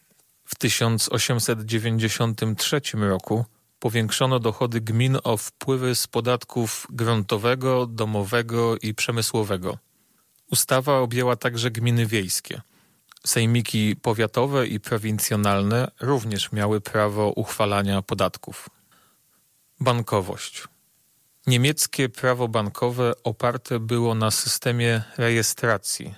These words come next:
a nie koncesji. Było zatem najbardziej liberalne, a w efekcie polska bankowość zaboru pruskiego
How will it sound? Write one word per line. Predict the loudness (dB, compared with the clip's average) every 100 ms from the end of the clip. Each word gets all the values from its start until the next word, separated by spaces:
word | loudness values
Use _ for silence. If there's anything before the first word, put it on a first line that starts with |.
| -8
a | -2
nie | 0 0
koncesji. | -2 -2 0 -2 -2 -6 -14 -20 _ _ _ _ _
Było | 0 2 2
zatem | 2 0 0 -2 0
najbardziej | 0 2 0 0 -2
liberalne, | 0 0 0 2 2 2 0 -4 -6 _ -20 _ -2
a |
w | 0
efekcie | 2 0 -2 -4
polska | -2 -2 -2 -2 -2
bankowość | 0 -2 0 0 0 -4 -8 -6
zaboru | -2 0 0 -2
pruskiego | -6 -6 -6 -4 -2 0 0 0